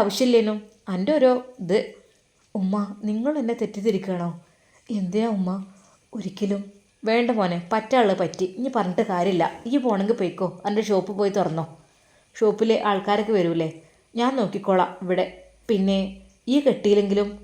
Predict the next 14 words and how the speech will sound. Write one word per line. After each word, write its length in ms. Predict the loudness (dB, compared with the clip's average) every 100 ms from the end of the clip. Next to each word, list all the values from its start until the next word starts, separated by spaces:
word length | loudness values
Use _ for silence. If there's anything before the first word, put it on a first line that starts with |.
| -10
കെട്ടിയാലും 500 | -8 -4 0 0 0 -2 -6
എനിക്കൊന്നുമില്ല. 580 | -4 0 0 0 0 0 -4 -12 -20 _ _ -4
എനിക്ക് 320 | -4 2 2 2 -6 -20 _
എന്തൊക്കെ 340 | 0 2 2 2
തന്നെയായാലും 480 | 0 2 0 -2 -2
ഓൾ 120 | -2 0
എൻ്റെ 160 | 0 0
പ്രിയപ്പെട്ട 380 | -2 -2 -2 -4 -4 -4
മരുമകൾ 400 | -4 -2 0 2
മാത്രമാണ്. 500 | 2 -2 -4 -4 -4 -6 -14 _ _ _ -4
അത് 260 | -2 2 0 -2 -10 -20 -20 -20 _ _ -4
അന്നും 320 | 0 2 2
അങ്ങനെ 180 | 2 0
തന്നെ, 220 | 0 0